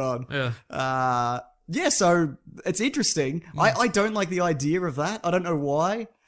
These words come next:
Speaker 1: I'm sure it's probably a good idea for content and whatever, but I just don't like the idea of giant companies buying other companies 'cause I don't understand it.
Speaker 2: Yeah, it, but it
Speaker 1: I,
Speaker 2: feels
Speaker 1: and I just want movies,
Speaker 2: Yeah, I just
Speaker 1: man.
Speaker 2: like, want movies too.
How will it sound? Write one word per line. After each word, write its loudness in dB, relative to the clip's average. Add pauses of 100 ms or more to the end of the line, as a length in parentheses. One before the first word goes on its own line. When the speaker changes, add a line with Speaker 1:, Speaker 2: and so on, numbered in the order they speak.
(100)
Speaker 1:
I'm -2
sure 2
it's -2
probably 2
a 2
good 0
idea 0
for -6
content -6
and -4
whatever, -4
but -6 (200)
I -6
just -6
don't 0
like -4
the -4
idea -2
of -8 (380)
giant -2
companies -2
buying -4
other -4
companies -6
'cause -6
I -2
don't -2
understand -4
it. -10
Speaker 2:
Yeah, -2 (180)
it, -12
but -2
it 2
Speaker 1:
I, 2
Speaker 2:
feels -8
Speaker 1:
and 2
I 6
just 2
want 0
movies, 0
Speaker 2:
Yeah, -2
I 0
just 2
Speaker 1:
man. 0
Speaker 2:
like, -6
want -6
movies -2
too. 0